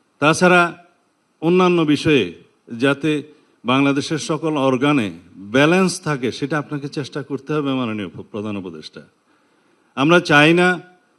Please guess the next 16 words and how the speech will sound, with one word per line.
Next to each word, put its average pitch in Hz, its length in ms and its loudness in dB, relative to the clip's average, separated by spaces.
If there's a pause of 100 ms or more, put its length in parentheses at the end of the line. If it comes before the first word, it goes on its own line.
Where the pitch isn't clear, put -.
প্রতিরক্ষা 151 540 2
বাহিনীগুলোর 160 840 2
মধ্যে 143 420 0 (500)
কোনো 151 240 4
রকমের 156 440 2 (560)
ভারসাম্যহীনতা 127 840 0
নষ্ট 120 280 -4
হোক, 104 280 0 (480)
আমরা 139 260 2
সেটা 143 240 -2
এফোর্ড 139 360 2
করতে 156 260 -2
পারবো 127 260 0
না 123 120 0
এই 120 80 -2
মুহূর্তে। 107 480 -6